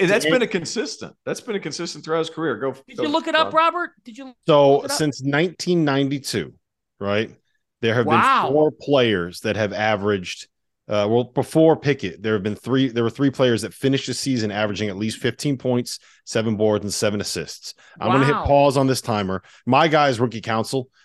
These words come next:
Speaker 2: I think that he's kinda turned
Speaker 1: Yeah,
Speaker 2: into,
Speaker 1: he's
Speaker 2: like, a
Speaker 1: been good.
Speaker 2: go-to guy for, uh, for, um,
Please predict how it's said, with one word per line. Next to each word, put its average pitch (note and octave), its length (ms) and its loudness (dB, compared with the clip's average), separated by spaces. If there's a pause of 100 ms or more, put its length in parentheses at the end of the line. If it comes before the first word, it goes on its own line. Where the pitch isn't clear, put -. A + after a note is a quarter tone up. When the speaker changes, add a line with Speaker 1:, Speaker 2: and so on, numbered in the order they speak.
(120)
Speaker 2:
I G2+ 100 -2
think G#2+ 180 -2
that G#2+ 80 -2
he's G#2+ 280 -2
kinda G#2+ 280 -2
turned A2+ 220 -2
Speaker 1:
Yeah, A2 80 2
Speaker 2:
into, F#2+ 100 -2
Speaker 1:
he's G#2 80 -2
Speaker 2:
like, G#2 100 -2
a G2+ 40 -4
Speaker 1:
been F#2 80 -8
good. E2+ 80 -2 (120)
Speaker 2:
go-to A2 180 -2
guy G#2+ 380 2 (280)
for, A2 380 2
uh, F#2+ 340 2 (600)
for, G#2+ 360 2
um, G2 520 -2